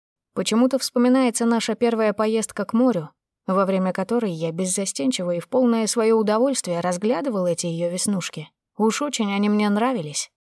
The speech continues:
И от души наслаждался нашими с ней пикировками.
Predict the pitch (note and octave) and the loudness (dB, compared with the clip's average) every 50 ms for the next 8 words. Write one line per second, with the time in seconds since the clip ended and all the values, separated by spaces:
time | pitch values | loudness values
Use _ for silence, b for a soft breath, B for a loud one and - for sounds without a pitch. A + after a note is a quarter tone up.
0 | _ _ _ _ _ _ _ _ - F#3+ G#3 G#3 G3+ F#3+ F#3+ A3+ A3 - - B3+ | _ _ _ _ _ _ _ _ 0 2 2 2 2 0 0 0 0 2 2 4
1 | B3+ C4 C4 B3+ - B3 A3+ G#3 G3+ G3+ G#3 G3+ - A#3 G#3 G3 F#3+ F#3 - G#3 | 4 4 4 4 2 0 0 0 0 -2 0 0 0 -2 -2 -2 -2 -4 -2 -2
2 | G3 F#3+ - - G#3 G3+ G3+ - G#3+ G#3 - A3+ A3 G3 E3+ D3+ - - D#3+ D#3 | -4 -4 -2 -2 -2 -2 -2 -2 -4 -4 -2 -2 -2 -2 -2 -6 -8 -10 -12 -10
3 | D3+ D3+ | -12 -12